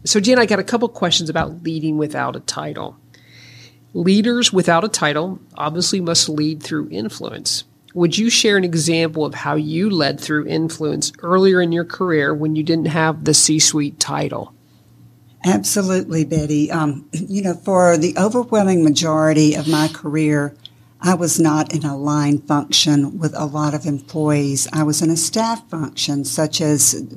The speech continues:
Speaker 2: leading strategic planning or marketing, where I ha-, definitely had employees, but I didn't have the nineteen hundred employees that, um, I was blessed to follow when I was at Saint Anne's.
Speaker 1: Yeah.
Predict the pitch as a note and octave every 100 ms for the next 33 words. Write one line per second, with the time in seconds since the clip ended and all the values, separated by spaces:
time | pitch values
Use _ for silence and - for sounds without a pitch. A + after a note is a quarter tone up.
0 | D3 - - E3 D#3+ D#3+ D#3 E3+ D#3+ E3+
1 | D#3 - E3 D#3 D3+ C#3+ E3 A#3 A#3 D3+
2 | D3+ D#3 D#3 D#3+ F3+ - E3+ - - D#3
3 | C#3 - G3+ E3 E3 - - - - -
4 | E3 D#3+ E3 D#3+ E3 D#3+ D#3 D#3 D3+ E3
5 | D#3+ D#3+ D3+ D3 G#3 E3+ D3 C#3+ D#3+ C#3+
6 | C#3+ C#3+ - D#3+ D3+ - - D#3 D3 C3+
7 | D3+ D3 C#3+ - - - _ D#3+ D3 -
8 | - C#3+ E3+ D#3+ D3+ D3 D3+ D3 C#3+ C#3
9 | B2+ - D#3+ D3 D3+ D3+ C#3+ C3+ - -
10 | - D#3 D3